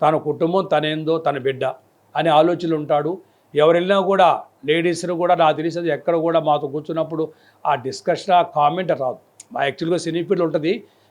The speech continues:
కానీ ఏ రోజు కూడా జానీ మాస్టర్ లేడీస్ గురించి కూడా ఎప్పుడు డిస్కస్ చేయలేదు. మరి ఈరోజు చూస్తుంటే ఈ టీవీలో ఎక్కడ చూసినా కూడా అది వస్తుంది. మరి ఎంత అది ఏమి నిజమో ఆ దేవుడు తెలియాలి మనకి.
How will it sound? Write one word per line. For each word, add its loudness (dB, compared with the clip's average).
కానీ 2
ఏ 2
రోజు 4
కూడా 4
జానీ 4
మాస్టర్ -2
లేడీస్ 2
గురించి -2
కూడా 2
ఎప్పుడు 2
డిస్కస్ 0
చేయలేదు. 0
మరి 2
ఈరోజు 2
చూస్తుంటే 2
ఈ 2
టీవీలో 0
ఎక్కడ 0
చూసినా -2
కూడా -2
అది 0
వస్తుంది. -8
మరి 2
ఎంత 0
అది 6
ఏమి -2
నిజమో 0
ఆ 6
దేవుడు 0
తెలియాలి 0
మనకి. -16